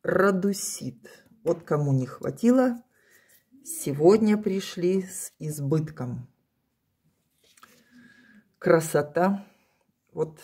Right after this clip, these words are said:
вы знаете, шелковая поверхность. И он еще и играет,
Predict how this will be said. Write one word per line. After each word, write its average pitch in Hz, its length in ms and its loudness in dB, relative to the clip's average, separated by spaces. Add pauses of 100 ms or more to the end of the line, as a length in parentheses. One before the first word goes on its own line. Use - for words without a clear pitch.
(120)
вы - 160 -8
знаете, 175 340 0
шелковая 143 640 -2
поверхность. 180 880 -6 (800)
И 156 140 -6
он 180 200 4
еще 160 500 -4
и 151 380 -8 (140)
играет, 165 640 2